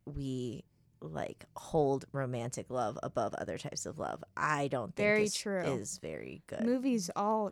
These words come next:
Speaker 2: just about the romantic
Speaker 1: And
Speaker 2: love.
Speaker 1: also, it's, like, the riskiest kind. Like, you're, you're gonna have such a more stable life if you,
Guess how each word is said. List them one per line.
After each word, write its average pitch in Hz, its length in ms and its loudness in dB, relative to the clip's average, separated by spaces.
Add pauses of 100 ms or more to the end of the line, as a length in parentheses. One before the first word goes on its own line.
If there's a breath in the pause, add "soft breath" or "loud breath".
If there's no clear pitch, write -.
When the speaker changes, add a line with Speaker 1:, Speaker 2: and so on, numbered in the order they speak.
Speaker 2:
just - 300 -2
about 202 360 0 (120)
the 214 100 -6
romantic 202 520 -2
Speaker 1:
And 226 100 4
Speaker 2:
love. 240 160 6
Speaker 1:
also, 285 260 -2
it's, - 160 -2
like, 208 120 -6
the 208 120 0 (160)
riskiest 214 560 0
kind. 339 300 -4
Like, 220 160 -4
you're, 190 160 2 (100)
you're 190 160 -2
gonna 220 280 0
have 220 160 0
such - 240 -4
a 190 40 2
more 175 140 2
stable 170 640 2
life 175 380 2
if 147 120 -4
you, 151 300 0